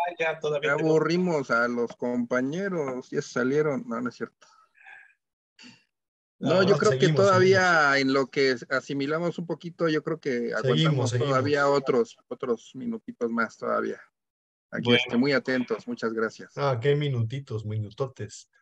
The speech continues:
Speaker 1: Ah, hay, hay, tengo, tengo
Speaker 3: <laughs>
Speaker 1: varios, varios ciclos todavía que, que ver. Bueno, si quieres vamos a ver lo que es la, la, me voy a saltar un poco para que no sea tan, tan gravoso. Bueno, ah, déjenme ver dónde está.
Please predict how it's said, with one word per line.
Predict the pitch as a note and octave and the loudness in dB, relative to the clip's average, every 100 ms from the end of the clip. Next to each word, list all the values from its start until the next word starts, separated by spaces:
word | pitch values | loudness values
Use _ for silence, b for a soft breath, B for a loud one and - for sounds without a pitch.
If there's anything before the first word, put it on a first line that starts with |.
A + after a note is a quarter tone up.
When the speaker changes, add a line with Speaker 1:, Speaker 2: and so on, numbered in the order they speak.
| b b _ - | b b _ -10
Speaker 1:
Ah, | F3 | -6
hay, | - A#3 A#3 | 0 0 2
hay, | F#3+ A3 G3 | 4 4 2
tengo, | G#3 A3 | 2 4
tengo | A3+ G3+ - | 4 4 4
Speaker 3:
<laughs> | |
Speaker 1:
varios, | G3+ E3+ - G3+ F3 - _ _ | 2 2 -4 -6 -8 -12 _ _
varios | F#3 F#3+ | 2 2
ciclos | - E3+ D#3 - | 2 0 -2 0
todavía | D#3+ C#3+ C#3+ C#3 | 0 0 0 -4
que, | C3+ C3 - | -4 -6 -4
que | C3 | -4
ver. | B2 C3+ | -4 -6
Bueno, | - C#3 C#3 | -8 -8 -8
si | - - | -6 -4
quieres | D#3 A3 A3 | 2 4 6
vamos | G#3 G#3 | 6 4
a | E3+ | 4
ver | F3+ | 2
lo | F#3 E3+ | 2 0
que | D#3+ | -2
es | D#3 | -4
la, | E3+ D#3 C3 - | -2 -2 -4 -6
la, | A#2+ B2 A#2+ A#2 A2+ A2+ A2 G#2+ _ - _ _ _ _ _ _ _ _ | -4 0 2 4 4 2 0 -2 _ -18 _ _ _ _ _ _ _ _
me | C3 | -4
voy | C3 D#3+ | -2 -2
a | |
saltar | F3+ E3 - D3+ | -2 -2 -2 -2
un | D3 - | -2 -6
poco | - B2 A#2 - F#3 - _ _ _ | -4 -4 -4 -4 -6 -6 _ _ _
para | B2+ A#2+ A#2 | -6 -6 -6
que | - | -6
no | B2 C3 | -6 -6
sea | B2+ D3 C#3 | -6 -6 -6
tan, | - B2 A#2 A#2 | -6 -6 -6 -6
tan | A2 G#2+ G#2+ G#2+ | -6 -2 -2 -2
gravoso. | G#2 G#2+ G#2 D3 D3+ - A#2+ - _ _ _ _ | -4 -6 -4 -2 -2 -4 -6 -14 _ _ _ _
Bueno, | D3 B2+ - _ _ _ _ _ _ _ _ _ | -4 -4 -6 _ _ _ _ _ _ _ _ _
ah, | D3+ D3 C#3 C#3+ C3+ C3+ C3+ | -6 -6 -6 -6 -4 -4 -4
déjenme | C#3+ D3 D#3 B2+ A#2+ B2 | -6 -4 -2 0 -2 -6
ver | A#2+ C#3 C#3 C#3 C#3 | -6 -2 0 0 -2
dónde | C3+ C3+ | -4 -10
está. | B2 - - C3 C3 C3 | -10 -12 -6 -4 -4 -6